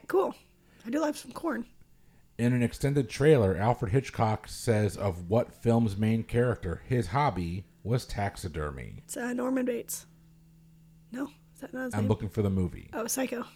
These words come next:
Speaker 2: Psy-, Psycho is correct. Meaning idealistic and impractical, the word quix-,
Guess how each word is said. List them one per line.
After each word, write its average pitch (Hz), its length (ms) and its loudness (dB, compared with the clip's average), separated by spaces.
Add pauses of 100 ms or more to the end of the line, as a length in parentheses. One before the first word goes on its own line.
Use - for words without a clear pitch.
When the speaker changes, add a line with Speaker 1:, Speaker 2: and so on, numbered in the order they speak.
(260)
Speaker 2:
Psy-, 95 240 -6
Psycho 98 460 0
is 92 100 0
correct. 80 560 -6 (1120)
Meaning 139 460 6
idealistic 131 840 2
and 117 200 2
impractical, 98 880 -2
the 98 100 0
word 113 500 6 (720)
quix-, 90 300 2